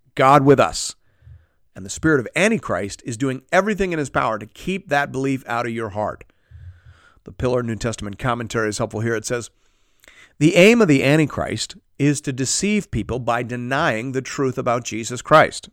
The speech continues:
and in particular within the context of First John, by denying the true humanity of Christ, that Jesus is the Christ come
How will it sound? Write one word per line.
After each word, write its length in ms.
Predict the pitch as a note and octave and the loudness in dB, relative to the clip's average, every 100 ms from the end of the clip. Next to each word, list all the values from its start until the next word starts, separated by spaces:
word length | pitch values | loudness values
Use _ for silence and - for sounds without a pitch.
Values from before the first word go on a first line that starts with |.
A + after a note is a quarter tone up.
| - | -6
and 160 | A#2+ | -6
in 180 | C3 C3 | -4 -4
particular 440 | A#2+ A2 F#3 A#2 B2 | -4 -2 -2 -2 -2
within 220 | A#2+ A2 | -4 -8
the 80 | G#2 | -8
context 500 | B2+ B2 A2 G#2+ G#2 | -6 -6 -6 -10 -10
of 80 | |
First 240 | - G2 - | -12 -10 -6
John, 300 | C#3 G2 G#2+ _ _ _ _ _ _ - - | -4 -4 -8 _ _ _ _ _ _ -14 4
by 220 | D3 D#3+ | 8 8
denying 540 | C#3+ D3+ D3+ E3 F#3 | 6 4 4 4 4
the 80 | E3 | 0
true 360 | D3 - G3 G3+ | -4 -4 0 0
humanity 640 | - G3 F#3 G#3+ A3 D3 | -2 -4 0 2 2 2
of 140 | G2+ - | -2 -2
Christ, 460 | E2+ F#2 B2+ - | -2 0 -2 -2
that 220 | C3+ - | -2 -2
Jesus 720 | A#2+ A#2+ G#3+ G#3 A#2 B2 B2 - - | -4 0 2 2 0 -4 -6 -10 4
is 480 | C#3+ F3 F3 E3 - - | 8 8 8 4 -6 -10
the 220 | G2+ C3+ | -4 -4
Christ 720 | - - F3 G#2 G#2 - - - _ _ _ _ _ - | -2 2 4 4 0 -4 -8 -16 _ _ _ _ _ -8
come 400 | - A#2 A#2 | -2 -2 -2